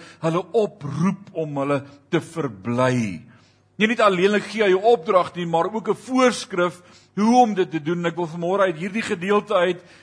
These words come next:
uit hierdie paar verse, vier sleutels tot die lewe van blydskap met jou deel. En die eerste een is: wees dankbaar vir die goeie in mense.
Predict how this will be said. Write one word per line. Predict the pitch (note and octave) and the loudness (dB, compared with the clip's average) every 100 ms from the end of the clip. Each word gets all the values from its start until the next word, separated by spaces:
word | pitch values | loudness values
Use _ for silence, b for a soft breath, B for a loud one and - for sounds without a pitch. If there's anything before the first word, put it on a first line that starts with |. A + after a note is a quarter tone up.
| A#2+ | -2
uit | F3 C#3+ | -2 -2
hierdie | F#3+ G#3+ | -4 -4
paar | - G3+ F#3+ G3+ | -2 4 6 4
verse, | - E3+ D#3+ F#3 | 2 0 0 -4
vier | E3+ - B3 A3+ A3 A3 G#3 B B | -10 -10 -4 0 0 -2 -4 B B
sleutels | - - A3+ A#3+ A#3+ A3 F3 - | -12 -8 2 4 4 2 2 0
tot | F#3+ F3 | -2 -2
die | E3 | -2
lewe | D#3 D#3 E3 | 0 0 -2
van | E3 D3+ | -4 -6
blydskap | B2+ C#3 C#3 - C3+ | -2 -4 -4 -8 -6
met | B2+ B2 | -6 -6
jou | B2+ | -8
deel. | A2 B2 A#2+ A2 B B - | -4 -4 -4 -6 B B -6
En | F#3+ | -4
die | G#3+ B3 | -2 0
eerste | B3 - G#3+ | 0 -2 -4
een | E3+ D#3 | -2 0
is: | D3 C#3 B B B | -2 -4 B B B
wees | G#2+ B2 G#3+ A3 G#3 - - b b | -10 2 6 6 4 -2 -10 b b
dankbaar | B2 D#3+ F#3 D#3 F3+ E3+ E3 D#3+ D3+ B B | 4 4 4 2 4 6 4 0 -6 B B
vir | - F3 | -6 -2
die | E3 | -2
goeie | - G#3+ G3+ E3+ D3 C#3+ C#3 B B _ | -4 -2 2 4 4 2 -2 B B _
in | F3 E3+ | -2 2
mense. | F3 F3 E3 D#3 D3 G#2+ | 2 2 0 -2 -2 -2